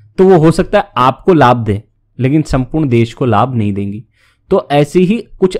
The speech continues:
आर्थिक स्थितियां भी होती हैं जो किसी इंडिविजुअल, इंडिविजुअल मतलब, इंडिविजुअल का मतलब होता है व्यक्तिगत, यानी कि व्यक्तिगत का मतलब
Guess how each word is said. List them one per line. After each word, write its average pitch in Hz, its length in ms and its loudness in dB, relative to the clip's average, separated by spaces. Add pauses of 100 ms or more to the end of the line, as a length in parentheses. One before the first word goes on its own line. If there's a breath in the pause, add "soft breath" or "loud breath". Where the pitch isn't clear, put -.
आर्थिक 135 420 -2
स्थितियां 120 480 -4
भी 113 140 -4
होती 107 380 -6
हैं 123 360 -6 (460)
जो 139 520 0 (500)
किसी 180 280 0
इंडिविजुअल, 135 840 2
इंडिविजुअल 165 480 2
मतलब, 170 380 -4 (480)
इंडिविजुअल 156 500 2
का 143 120 0
मतलब 131 540 -4
होता 123 220 -2
है 165 180 -2
व्यक्तिगत, 123 720 -2
यानी 123 280 -2
कि 196 220 -6
व्यक्तिगत 147 560 -2
का 165 120 -2
मतलब 180 380 -6